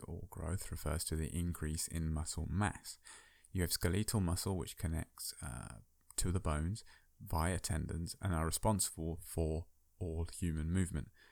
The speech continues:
Bundles of muscle fibers, known as myocytes, make up skeletal muscle. Now, each myocyte contains myofibrils that allow the muscle to contract.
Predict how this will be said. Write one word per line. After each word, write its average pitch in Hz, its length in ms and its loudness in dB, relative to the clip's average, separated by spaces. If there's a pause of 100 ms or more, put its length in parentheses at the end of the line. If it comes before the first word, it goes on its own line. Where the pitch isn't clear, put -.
(420)
Bundles 101 400 6
of 85 80 2
muscle 82 300 0
fibers, 101 580 6
known 78 260 0
as 90 120 -8
myocytes, 92 720 2 (200)
make 90 360 0 (120)
up - 280 2
skeletal 80 580 0
muscle. 85 460 -2 (600)
Now, 80 120 0
each - 260 -2
myocyte 98 640 4
contains 80 520 -2
myofibrils 98 880 2 (360)
that 85 120 4
allow 98 180 6
the 95 100 2
muscle 90 500 2
to 80 260 0
contract. - 640 -4